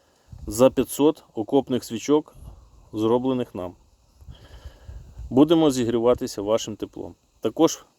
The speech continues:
переказуємо слова вдячності діткам, вихованцям садочку номер один Сонячний та садочку номер сім Перлина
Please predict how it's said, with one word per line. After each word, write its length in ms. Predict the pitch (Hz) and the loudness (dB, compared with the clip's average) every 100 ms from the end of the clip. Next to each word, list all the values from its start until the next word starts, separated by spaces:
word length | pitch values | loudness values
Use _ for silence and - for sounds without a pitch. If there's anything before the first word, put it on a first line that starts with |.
| _ | _
переказуємо 840 | 123 127 127 139 127 131 120 117 104 _ _ - | 2 2 4 2 4 -2 -4 -6 -8 _ _ -12
слова 360 | - 113 131 | -4 2 2
вдячності 640 | 123 117 110 117 110 - - _ _ _ _ | 2 0 0 -4 -12 -14 -18 _ _ _ _
діткам, 500 | 113 139 - 135 127 - | 2 2 4 -2 -4 -6
вихованцям 840 | 123 135 131 113 107 120 - 135 127 _ | -2 -2 0 -2 0 -2 0 -2 -2 _
садочку 560 | - 113 117 131 - 107 | -4 -2 0 -2 -2 -6
номер 300 | 110 123 117 | -2 0 0
один 340 | 104 101 98 - _ | 0 -6 -6 -14 _
Сонячний 680 | - 113 104 92 107 95 - - _ - - - - - - _ - | -4 -4 -4 -8 -10 -12 -12 -20 _ -20 -20 -20 -20 -20 -20 _ 4
та 240 | 127 127 - | 6 6 -2
садочку 560 | - 117 131 160 - | -4 0 0 0 -2
номер 320 | 120 127 135 113 | -4 -2 -2 -4
сім 320 | - 113 113 | -6 -6 -4
Перлина 520 | - 120 110 101 92 | -2 0 0 -2 -6